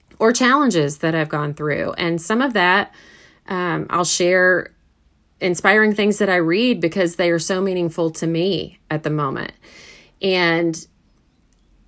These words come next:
so I have a friend who, at a moment in her life, decided to kinda step back from being her authentic self on social media.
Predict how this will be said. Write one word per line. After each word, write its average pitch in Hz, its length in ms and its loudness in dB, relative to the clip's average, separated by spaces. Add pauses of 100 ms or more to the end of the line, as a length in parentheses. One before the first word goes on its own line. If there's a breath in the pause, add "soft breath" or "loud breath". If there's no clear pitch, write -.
(460)
so 190 560 0 (280)
I 220 100 0
have 294 160 2
a 330 80 2
friend 185 640 -2
who, 185 720 0 (1200)
at 196 300 0 (400)
a 202 80 -2
moment 226 360 0
in 185 180 -2
her 214 180 -2
life, 160 640 0 (440)
decided 196 460 2
to 190 100 0
kinda 190 240 -2
step - 280 -4
back 165 260 0
from 165 220 -4
being 160 260 0
her 175 440 0
authentic 180 600 -4
self 165 380 -2
on 170 140 -4
social 160 380 -4
media. 147 560 -4